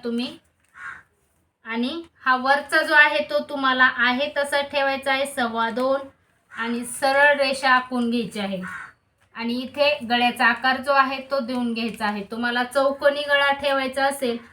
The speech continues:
तर तोही तुम्ही ठेवू शकता. तर पाठीचा टक्स जो आहे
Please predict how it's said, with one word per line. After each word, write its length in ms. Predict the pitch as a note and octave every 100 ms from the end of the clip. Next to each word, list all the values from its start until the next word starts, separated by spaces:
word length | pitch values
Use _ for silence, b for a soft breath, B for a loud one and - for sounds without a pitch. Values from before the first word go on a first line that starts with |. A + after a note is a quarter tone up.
| B B -
तर 120 | C4
तोही 380 | C4 D4 D4 D#4
तुम्ही 340 | D4 C#4 D4 E4
ठेवू 280 | - F4 E4+
शकता. 420 | C#4+ A#3 - F#3+ F3 _ _ _ _ _
तर 80 | C4
पाठीचा 540 | B3+ C#4+ C#4+ E4 - D4+ D4+
टक्स 320 | D#4+ D#4 -
जो 120 | B3+
आहे 300 | D4 D4+ D4+